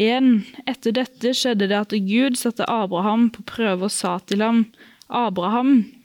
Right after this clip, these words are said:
han svarte, "Her er jeg." Da sa han, "Ta nå din sønn, den enebårne, din enebårne sønn Isak, som du elsker, og dra til Moria-landet. Der skal du bære ham fram som et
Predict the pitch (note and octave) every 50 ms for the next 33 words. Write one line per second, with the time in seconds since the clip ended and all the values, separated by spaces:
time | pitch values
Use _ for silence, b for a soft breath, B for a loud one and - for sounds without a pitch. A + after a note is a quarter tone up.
0 | - - - G#3+ A3 - - A3+ A3 G3 F3+ - - G3+ G3+ G#3+ A3 G#3+ - -
1 | F3 E3+ F3 G3 G3 G3+ A3 A3+ A3+ G#3 G3+ - _ _ b b b b b b
2 | b b G#3+ A3 - - G#3 F#3+ F#3 F#3+ G3 G3+ G#3 - - A#3 A3+ A#3+ A#3+ A#3+
3 | A#3+ A3+ A#3+ B3 A#3+ A#3+ - - - A3+ A3 A#3 B3 A#3+ A3+ A#3 A3 A3+ - A3+
4 | A3+ G3+ F#3+ F#3 F#3+ F#3 G3 G3 G3 G3 G#3 G#3 G#3+ A3 - G3 F#3+ F#3 A3 G#3+
5 | - A#3 A#3+ A3 G3 G3 G3 F#3+ G3 G3 G3+ G3+ G#3 A3 G#3 - - G3+ F#3+ G3
6 | G3 G3+ - - G3 F#3+ F#3 - - G#3+ A3+ - - - G#3+ G3 F#3 G3 G#3+ G#3
7 | G#3 - - - A3+ G#3 F#3 - - - - - G3+ A3+ B3 A#3+ - - B B
8 | B B B B B B - G3+ G3+ G3 G3 F#3 F#3+ - - A3 G#3 G3+ G3 F#3
9 | F3 F3 F3 F#3 G3 G3 G#3 G#3 G#3 A3 A#3 B3+ D4 C4+ G#3 - - _ _ _
10 | B B B B B B B B B - G3 G3 G3 - - A3 G#3 A3 G3+ G#3+
11 | A#3+ A3 G3 F3+ E3+ F3+ G#3 G#3 G#3+ G#3 - - - A3 A#3 B3+ C4+ B3 - G#3+
12 | G3+ G3 G3+